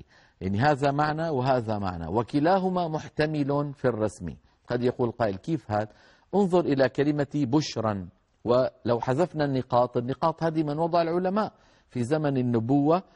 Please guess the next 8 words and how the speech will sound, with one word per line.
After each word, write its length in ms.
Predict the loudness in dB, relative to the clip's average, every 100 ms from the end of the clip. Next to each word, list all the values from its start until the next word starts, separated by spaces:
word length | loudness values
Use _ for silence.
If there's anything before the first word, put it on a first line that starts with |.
| _ -2
ما 160 | 0
كان 280 | 0 -2 0
الع-، 400 | -2 0 -2 -2
ما 160 | 0 0
كان 240 | 2 2
العرب 600 | 0 0 0 2 2 0
ينقطون 580 | -4 -2 -2 0 0 0
الحروف، 760 | -2 -2 -2 -2 -2 -4 -14